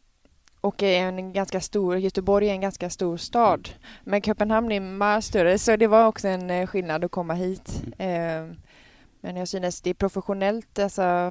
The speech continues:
Speaker 1: på bägge klubbar. Och
Speaker 2: Mm.
Speaker 1: på den måten, så är det godt.
Speaker 2: Og det er vel, øh, hvordan er det så,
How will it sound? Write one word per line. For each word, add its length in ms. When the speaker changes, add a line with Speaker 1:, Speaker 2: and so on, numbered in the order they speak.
Speaker 1:
på 120
bägge 300
klubbar. 420
Och 300
Speaker 2:
Mm. 320
Speaker 1:
på 120
den 180
måten, 340
så 140
är 100
det 160
godt. 180
Speaker 2:
Og 200
det 100
er 40
vel, 160
øh, 140
hvordan 200
er 40
det 120
så, 100